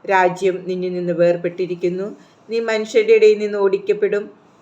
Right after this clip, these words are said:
നിന്റെ വാസം വന്യമൃഗങ്ങളോടൊത്തായിരിക്കുകയും ചെയ്യും. കാളയെപ്പോലെ നീ പുല്ല് തിന്നും. മനുഷ്യരുടെ രാജ്യം ഭരിക്കുന്നത് അത്യുന്നതനാണെന്നും താൻ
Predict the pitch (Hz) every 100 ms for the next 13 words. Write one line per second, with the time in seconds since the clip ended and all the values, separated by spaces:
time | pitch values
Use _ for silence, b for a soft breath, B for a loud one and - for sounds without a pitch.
0 | - 220 220 220 214 214 214 226 214 208
1 | 208 208 208 208 208 208 208 190 190 165
2 | 202 190 190 190 208 185 196 196 B B
3 | _ 220 220 214 220 220 226 220 214 214
4 | 214 202 208 202 208 208 208 202 196 190
5 | 202 196 196 190 185 202 208 190 202 202
6 | 196 196 180 202 196 196 196 190 190 190
7 | 196 196 B B _ - 220